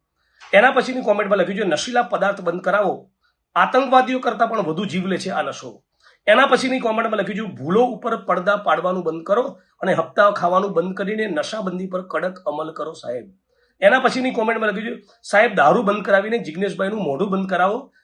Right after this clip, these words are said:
ને આમ રાજકીય પ્રેરિત ભાષાથી દારૂ થોડો બંધ થશે?" એના પછીની કોમેન્ટમાં લખ્યું છે, "ખુલ્લેઆમ દારૂ વેચાય છે, એનું કંઈક કરો,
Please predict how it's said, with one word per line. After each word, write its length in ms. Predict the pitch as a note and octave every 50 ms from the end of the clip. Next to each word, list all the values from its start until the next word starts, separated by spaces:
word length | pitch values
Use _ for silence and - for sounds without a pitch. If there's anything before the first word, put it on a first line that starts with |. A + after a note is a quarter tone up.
| _ _
ને 100 | F3+ F#3+
આમ 280 | - F#3 G#3+ A3+ A3 F3
રાજકીય 400 | D3+ D#3+ D#3+ - - - C4 C4+
પ્રેરિત 420 | - B3+ G#3 G3+ G#3 A3+ A#3+ E3+
ભાષાથી 680 | C3+ C#3+ C#3 C#3 - G3+ F3+ D#3+ A#2 C3 B2 - _ _ _ _ _ _ _ -
દારૂ 220 | D3 D3 E3 G3+
થોડો 260 | G#3+ - G#3 A#3+ C#4+
બંધ 200 | D4 B3 A#3+ A#3
થશે?" 180 | F3 F3 E3 F#3 - - _ _ _ _ _ _ _ _ _ _ _ -
એના 200 | G#3 G#3+ B3+ C4
પછીની 280 | C4 B3 F#3 B3+ B3 B3+
કોમેન્ટમાં 360 | A#3 A3 A3 A3 A3 A3 G#3+
લખ્યું 200 | F#3+ F#3+ G#3+ G#3+
છે, 20 |
"ખુલ્લેઆમ 440 | - - F3+ G#3 G#3+ A#3 A#3 A#3+ A#3+
દારૂ 240 | G3 F#3+ G3 G#3+ G#3+
વેચાય 320 | F#3 E3+ D#3 G3 G#3+ G#3
છે, 100 | G3+ G#3+
એનું 340 | A3 - D#3+ E3 F#3+ G3+ G3
કંઈક 200 | G3+ G3 F#3+ G3
કરો, 400 | G#3 A3 A#3 F#3+ - - - _